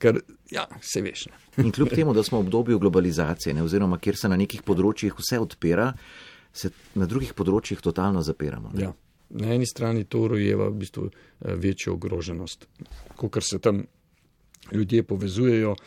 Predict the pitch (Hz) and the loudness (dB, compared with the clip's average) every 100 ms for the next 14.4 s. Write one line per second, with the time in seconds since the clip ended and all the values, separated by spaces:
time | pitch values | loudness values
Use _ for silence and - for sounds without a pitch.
0 | - - - - 92 98 95 95 90 98 | -20 -10 -8 -4 -6 -6 -6 -6 -6 -6
1 | 101 - 101 104 98 95 98 98 101 98 | -6 -4 -4 -2 -4 -4 -6 -6 -8 -8
2 | - 98 101 101 104 101 95 - - 101 | -6 -6 -4 -2 -2 -2 -4 -6 -4 -2
3 | 101 95 - - - - 95 101 95 110 | -2 -4 -6 -18 -20 -10 -4 -2 -2 -2
4 | 104 107 104 101 104 107 101 101 104 - | -2 -2 -2 -2 0 0 0 -2 -4 2
5 | 147 139 110 - 131 104 123 113 101 135 | 4 4 2 4 2 2 0 0 0 -2
6 | 131 123 123 120 123 110 101 101 117 120 | -2 0 0 0 0 -2 -2 0 0 0
7 | 113 107 - - - 98 98 101 98 101 | 0 -2 -8 -20 -10 -4 -4 -2 -4 -4
8 | - _ _ _ _ - 165 147 - 127 | -8 _ _ _ _ 0 4 6 6 4
9 | 110 117 110 107 104 104 107 107 104 92 | 4 2 2 2 2 0 0 -2 -2 -6
10 | - _ - 104 143 151 123 95 - - | -10 _ -4 2 8 8 8 0 -6 -8
11 | - 98 98 92 98 110 - 165 160 - | -6 -2 -2 -2 -2 -2 -2 -2 -4 -10
12 | _ _ _ _ - 113 131 165 156 - | _ _ _ _ -2 2 4 4 0 -2
13 | 139 135 - - 113 - 95 98 95 87 | -4 -4 -6 -6 -8 -8 -8 -8 -8 -10
14 | - 107 117 | -8 -4 -2